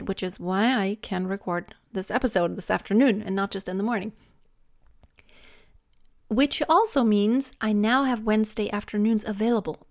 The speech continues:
And before that, I on-, only had the A M times. I'm in Europe, the A M times available. Now, people who live in the United States, that would have not worked for them.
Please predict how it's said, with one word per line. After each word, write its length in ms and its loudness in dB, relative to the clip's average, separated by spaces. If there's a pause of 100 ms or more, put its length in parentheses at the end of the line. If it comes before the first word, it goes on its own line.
(140)
And 240 -2 (220)
before 420 2
that, 220 2
I 100 2
on-, 340 0
only 260 2
had 180 -2 (120)
the 220 -4
A 240 2
M 200 0
times. 560 -6 (640)
I'm 180 -2
in 100 -4
Europe, 380 2 (120)
the 180 -8
A 160 0
M 120 0
times 400 -6
available. 480 -4 (380)
Now, 140 0
people 320 -4
who 160 2
live 260 0
in 80 2
the 80 2
United 400 -4
States, 560 -4 (640)
that 540 0 (140)
would 160 2
have 140 -2
not 320 2
worked 300 -2
for 140 -4
them. 260 -8